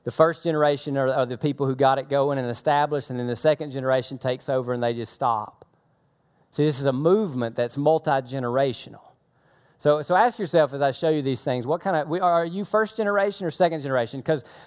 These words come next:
remember, only about five percent left Babylon and walked by faith to the promised land. The rest stayed back. Ask yourself, would you have been part of that five percent?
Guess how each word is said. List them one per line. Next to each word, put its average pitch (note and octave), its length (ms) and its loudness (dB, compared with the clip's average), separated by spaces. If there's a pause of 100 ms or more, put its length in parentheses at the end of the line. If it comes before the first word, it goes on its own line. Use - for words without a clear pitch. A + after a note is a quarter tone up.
remember, F#3+ 400 4
only G#3 200 4
about F#3 200 4
five F#3+ 300 4
percent F#3+ 560 -2
left E3 280 4
Babylon E3+ 520 4
and D3+ 100 0
walked D#3 240 2
by D#3 120 4
faith D#3+ 340 -2
to D#3 80 -4
the C#3+ 60 -6
promised D#3+ 420 -2
land. E3+ 260 -2
The C#3 60 -4
rest D3 200 0
stayed D#3 280 -2
back. D#3 440 -2 (760)
Ask E3 280 4
yourself, D3 440 0
would C#3 120 -8
you F3+ 60 -4
have F3+ 100 -4
been E3+ 180 0
part E3+ 180 0
of E3 80 0
that E3 100 -4
five F3 260 0
percent? F3+ 460 -8